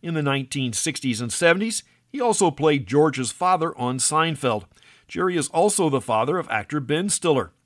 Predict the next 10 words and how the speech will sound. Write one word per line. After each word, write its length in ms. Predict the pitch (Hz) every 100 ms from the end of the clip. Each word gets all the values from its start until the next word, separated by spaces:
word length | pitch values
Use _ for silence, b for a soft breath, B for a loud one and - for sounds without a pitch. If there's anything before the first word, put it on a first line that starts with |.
| _ _ _ _ b b
Kenneth 320 | - 143 151 120
Wilson, 580 | 131 170 170 202 220 -
P 180 | 147
H 240 | 131 127 -
D, 220 | 123 151
was 180 | 151 101
born 280 | 139 147 147
in 120 | 127
nineteen 500 | 135 131 151 135 110
thirty-six. 640 | - 131 120 107 143 131